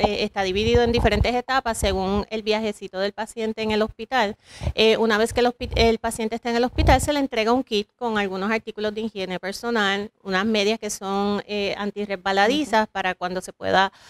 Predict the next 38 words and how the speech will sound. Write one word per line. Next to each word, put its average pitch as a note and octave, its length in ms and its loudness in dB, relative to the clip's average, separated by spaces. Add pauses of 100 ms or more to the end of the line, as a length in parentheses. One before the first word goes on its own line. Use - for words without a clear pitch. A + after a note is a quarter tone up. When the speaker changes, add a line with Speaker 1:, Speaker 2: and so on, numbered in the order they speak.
Speaker 1:
ambular G#3 540 6
dentro G3+ 320 0
del G3+ 160 4
mismo, G3+ 640 2
eh, G3 360 0
cuarto, B3 380 0
pues G3+ 160 -6
no, F#3+ 220 -2
no, F#3 280 -4
no F#3+ 220 -4
resbale G#3+ 600 4
y G3 80 4
además, F3+ 360 0
pues, G#3 140 -8 (280)
lo G#3 120 2
proteja F#3 380 -4
del F#3+ 140 0
frío, C4 480 2 (240)
una G#3 240 0
frisita A3+ 460 -6
que G#3 100 -2
también F3 300 -8
lo F#3 80 -4
ayuda G3 240 -2
a - 20 0
estar G3+ 220 -10
más G#3 240 -4
cómodo, A3+ 380 0
¿verdad? G#3+ 280 0 (300)
Eh, G#3 420 2
también G#3 500 0
tiene, G#3+ 480 0
y, A3 100 2 (140)
eh, G3+ 360 0
se - 80 -6
le G#3+ 100 0
entrega G3 360 2
educa-, G#3 340 2